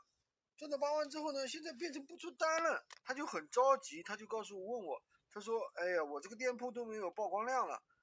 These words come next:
那怎么办呢？”他让我看了一下他的店铺，我发现啊，他只卖了一个产品，原来是洗衣机。这是怎么回事呢？因为他做的就是垂直店铺，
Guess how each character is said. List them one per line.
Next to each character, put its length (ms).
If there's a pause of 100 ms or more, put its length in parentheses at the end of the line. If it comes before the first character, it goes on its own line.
(320)
那 160
怎 100
么 80
办 180
呢？” 240 (460)
他 360
让 140
我 140
看 160
了 80
一 20
下 140
他 140
的 80
店 180
铺， 240 (300)
我 100
发 140
现 200
啊， 180
他 200
只 160
卖 220
了 80
一 120
个 120
产 240
品， 120 (520)
原 260
来 160
是 260 (140)
洗 340
衣 360
机。 320 (840)
这 120
是 80
怎 160
么 120
回 140
事 160
呢？ 220 (380)
因 120
为 240 (240)
他 300
做 260
的 80
就 160
是 180
垂 300
直 220
店 340
铺， 220